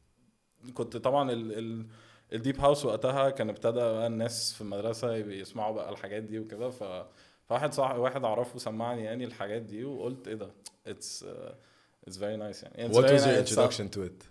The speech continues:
Speaker 1: ال-، الايه؟
Speaker 2: What was your
Speaker 1: ال-،
Speaker 2: introduction to it?
Speaker 1: introduction؟ يعني، آه، كانت، آه، اعتقد كانت اول واحده، مش فاكر كانت اس-، آه، آه، كانت حاجه فينا بس مش فاكر، مش فاكر، آه، كانت انهي
Speaker 2: ده،
Speaker 1: واحده. أو،
Speaker 2: آه، ده،
Speaker 1: آه،
Speaker 2: ده
Speaker 1: آه،
Speaker 2: very early on.
Speaker 1: آه،
Speaker 2: ده
Speaker 1: very،
Speaker 2: من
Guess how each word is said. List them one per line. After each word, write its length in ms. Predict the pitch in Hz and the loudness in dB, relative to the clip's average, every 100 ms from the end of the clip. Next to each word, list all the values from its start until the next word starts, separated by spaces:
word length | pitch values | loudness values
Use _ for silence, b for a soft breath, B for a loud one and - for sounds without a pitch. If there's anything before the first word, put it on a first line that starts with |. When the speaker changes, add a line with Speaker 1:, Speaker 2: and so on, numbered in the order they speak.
| - - | -12 -6
Speaker 1:
ال-، 400 | 113 117 117 110 | -4 -2 -4 -4
الايه؟ 400 | 110 117 170 220 | -2 -2 -2 2
Speaker 2:
What 140 | 101 120 | 4 6
was 160 | 123 | 4
your 40 | 120 | 2
Speaker 1:
ال-، 160 | 104 | 2
Speaker 2:
introduction 320 | 120 113 113 | 2 2 2
to 40 | 117 | 2
it? 100 | 120 | 2
Speaker 1:
introduction؟ 160 | 101 87 - b b b | 0 -6 -12 b b b
يعني، 480 | 120 117 120 127 123 | -2 0 0 0 4
آه، 180 | 117 117 | 4 4
كانت، 500 | 117 120 - - - | 2 -2 -4 -8 -4
آه، 320 | 117 113 107 | 0 0 0
اعتقد 340 | 104 104 135 117 | -2 -2 -4 -6
كانت 200 | - 113 | -12 -8
اول 180 | 120 131 | -6 -4
واحده، 600 | 139 135 135 120 101 98 - _ _ _ _ _ _ _ _ _ _ _ | -6 -6 -4 -4 -6 -10 -14 _ _ _ _ _ _ _ _ _ _ _
مش 80 | - | -20
فاكر 340 | - 120 117 127 | -16 -14 -14 -14
كانت 380 | 117 104 - 101 | -14 -16 -16 -18
اس-، 200 | - - | -18 -16
آه، 280 | 104 98 95 98 95 _ _ _ _ _ _ 107 | -12 -10 -10 -14 -20 _ _ _ _ _ _ -12
آه، 500 | 101 90 82 50 - - | -10 -10 -12 -16 -18 -20
كانت 140 | - | -20
حاجه 340 | - 120 143 120 | -14 -12 -10 -12
فينا 380 | - 117 117 | -12 -12 -12
بس 360 | 107 104 104 - | -10 -8 -10 -12
مش 420 | 104 101 104 98 | -14 -14 -14 -14
فاكر، 400 | - 117 127 - | -12 -12 -10 -12
مش 160 | 104 101 | -12 -10
فاكر، 360 | 117 110 107 | -10 -10 -10
آه، 140 | 101 95 | -10 -10
كانت 200 | 98 95 | -12 -8
انهي 100 | - | 2
Speaker 2:
ده، 140 | 101 92 | 4 4
Speaker 1:
واحده. 180 | 113 | 0
أو، 120 | - 107 | -2 4
Speaker 2:
آه، 140 | 123 | 4
ده، 240 | 113 113 | 4 2
Speaker 1:
آه، 80 | 113 | 2
Speaker 2:
ده 60 | 98 | 2
Speaker 1:
آه، 160 | 113 120 | 4 4
Speaker 2:
very 300 | 110 131 120 | 6 6 6
early 200 | 107 104 | 4 4
on. 140 | 98 113 | 2 4
Speaker 1:
آه، 300 | 120 120 113 | 4 6 4
Speaker 2:
ده 80 | |
Speaker 1:
very، 240 | 95 95 | 2 0
Speaker 2:
من 80 | 107 | -4